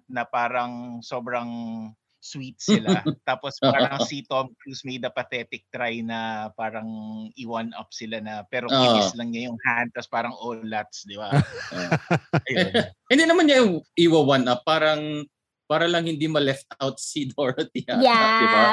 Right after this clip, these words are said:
Speaker 3: parang,
Speaker 2: Yung, or hindi
Speaker 3: parang
Speaker 2: ma-
Speaker 3: hindi siya mainggit or
Speaker 2: Oo.
Speaker 3: something.
Speaker 1: Uh,
Speaker 2: Parang,
Speaker 1: but
Speaker 2: "I love
Speaker 1: still,
Speaker 2: you
Speaker 1: medyo
Speaker 2: too." <laughs>
Speaker 1: pathetic, pathetic yung
Speaker 2: Oo, pero
Speaker 1: attempt
Speaker 2: yun na
Speaker 1: niya
Speaker 2: nga,
Speaker 1: eh.
Speaker 2: yung,
Speaker 3: Or baka
Speaker 2: awkward ng
Speaker 3: kasi
Speaker 2: dating eh.
Speaker 3: awkward, oo,
Speaker 2: Awkward ng
Speaker 3: awkward.
Speaker 2: dating eh. Parang pilit eh, di ba? Pero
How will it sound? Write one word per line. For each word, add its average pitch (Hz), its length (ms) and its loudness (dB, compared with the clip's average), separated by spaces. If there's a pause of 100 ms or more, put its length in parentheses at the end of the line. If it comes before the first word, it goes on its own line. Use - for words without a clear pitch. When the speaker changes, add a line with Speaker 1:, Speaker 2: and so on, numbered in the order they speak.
(100)
Speaker 3:
parang, 302 340 6
Speaker 2:
Yung, 247 100 -4
or 277 140 2
hindi 277 240 -2
Speaker 3:
parang 311 240 8
Speaker 2:
ma- 359 80 8
Speaker 3:
hindi 320 120 8
siya 339 120 6
mainggit 214 760 8
or 208 140 4
Speaker 2:
Oo. 247 80 4
Speaker 3:
something. 180 1120 0 (340)
Speaker 1:
Uh, 339 320 -6
Speaker 2:
Parang, 208 240 -4
Speaker 1:
but 233 160 4
Speaker 2:
"I - 120 0
love - 100 10
Speaker 1:
still, 175 80 8
Speaker 2:
you 185 80 4
Speaker 1:
medyo 156 160 2
Speaker 2:
too." 135 160 0
<laughs> - 20 -12
Speaker 1:
pathetic, 220 460 0 (100)
pathetic 170 540 2
yung 196 160 2
Speaker 2:
Oo, 190 160 4
pero - 180 4
Speaker 1:
attempt 247 140 0
Speaker 2:
yun 262 120 2
na 226 100 2
Speaker 1:
niya - 40 -2
Speaker 2:
nga, 156 140 2
Speaker 1:
eh. 151 100 -2
Speaker 2:
yung, 170 200 -2
Speaker 3:
Or 277 240 8
baka - 20 10
Speaker 2:
awkward 302 320 8
ng - 60 -2
Speaker 3:
kasi 311 200 4
Speaker 2:
dating 285 140 8
eh. 254 100 10
Speaker 3:
awkward, 208 640 8
oo, 180 300 4 (300)
Speaker 2:
Awkward 180 320 2
ng 170 160 2
Speaker 3:
awkward. 143 120 2
Speaker 2:
dating 151 240 0
eh. 95 100 -6 (100)
Parang 147 240 -2
pilit 156 340 -2
eh, 90 160 -8
di - 140 -20
ba? 92 160 -14
Pero 170 220 -2